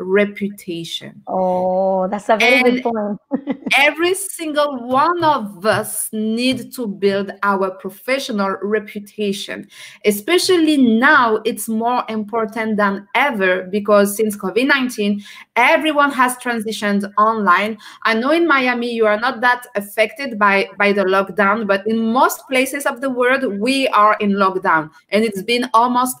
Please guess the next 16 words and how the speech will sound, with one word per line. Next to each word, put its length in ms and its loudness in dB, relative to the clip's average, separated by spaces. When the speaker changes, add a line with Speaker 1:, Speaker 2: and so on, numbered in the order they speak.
Speaker 1:
a 100 -2
full 340 -4
year. 540 -6
Okay, 400 0
so 340 2
now 480 2
when 640 2
before 440 2
maybe 320 0
fifty, 400 -8
sixty, 400 -8
seventy 460 -2
percent 480 -2
of, 280 2
you 100 0
know, 280 0